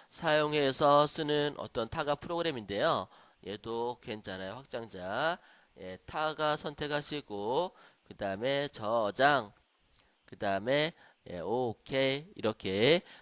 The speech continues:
저, 여러 개의 확장자로 저장해 두면은 사진이 많이 올라가서 좋고 여러 개의 확장자로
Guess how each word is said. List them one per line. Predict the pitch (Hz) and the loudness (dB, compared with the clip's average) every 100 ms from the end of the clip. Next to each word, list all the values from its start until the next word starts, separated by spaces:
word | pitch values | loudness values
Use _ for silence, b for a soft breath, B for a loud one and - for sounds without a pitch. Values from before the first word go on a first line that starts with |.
| B | B
저, | 104 107 | -2 2
여러 | 107 123 180 | 8 12 10
개의 | 170 175 | 10 8
확장자로 | 170 254 - 190 165 139 143 | 6 4 2 4 6 8 8
저장해 | - 104 123 123 120 | 6 0 2 0 -2
두면은 | 110 104 113 180 120 - B B | -2 0 4 6 4 2 B B
사진이 | - 190 175 170 175 | 2 2 4 2 4
많이 | 120 101 127 | 4 4 8
올라가서 | 156 151 143 143 156 | 10 10 8 6 4
좋고 | 139 - 110 104 123 190 B B - | 2 4 4 8 10 8 B B -4
여러 | 104 110 127 | 0 2 2
개의 | 123 120 | 4 2
확장자로 | 143 143 147 131 117 107 143 | 0 0 0 4 6 10 12